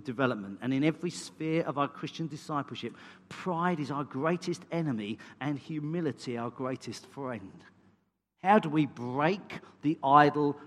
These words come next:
of power and instead humbly come? I guess finally, the, the, the rich young man, it's the idol of wealth. "I can buy,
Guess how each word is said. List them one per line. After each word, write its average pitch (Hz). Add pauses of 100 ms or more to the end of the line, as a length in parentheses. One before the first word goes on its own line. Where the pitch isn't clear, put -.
(120)
of 131
power 147 (1120)
and 151
instead 139
humbly 113
come? 113 (2250)
I 143
guess - (100)
finally, 156
the, 131
the, 123
the 127
rich 156
young 139
man, 131 (640)
it's -
the 151
idol 147
of 120
wealth. 147 (560)
"I 151
can 165
buy, 135